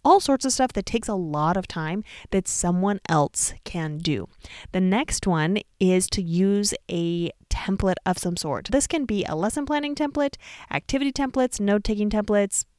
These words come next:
anything to save you time. There is power in templates because it really will simplify what you're doing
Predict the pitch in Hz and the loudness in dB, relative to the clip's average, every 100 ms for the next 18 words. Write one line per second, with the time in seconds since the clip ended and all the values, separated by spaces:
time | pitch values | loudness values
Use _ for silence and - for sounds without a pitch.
0 | - - 254 294 269 240 233 208 202 185 | -20 -4 0 0 0 -2 -2 -2 0 0
1 | 185 185 190 175 175 165 - 180 165 131 | 0 -2 -6 -4 -4 -4 -4 -2 -4 -4
2 | - - - - - 196 185 208 - - | -8 -14 -18 -12 -6 -4 -4 -4 -4 -8
3 | - 226 247 254 254 - 220 226 226 - | -10 -6 -4 -4 -6 -2 2 2 0 0
4 | - 202 175 156 - - - - - 190 | 2 2 2 0 -2 -6 -12 -8 -4 0
5 | 196 202 170 175 196 247 254 196 - - | 0 -2 -2 2 4 4 2 0 2 2
6 | 180 196 254 247 254 247 277 311 - 185 | 2 2 0 2 2 2 0 0 -2 0
7 | 185 190 196 190 185 196 | 2 2 4 2 2 0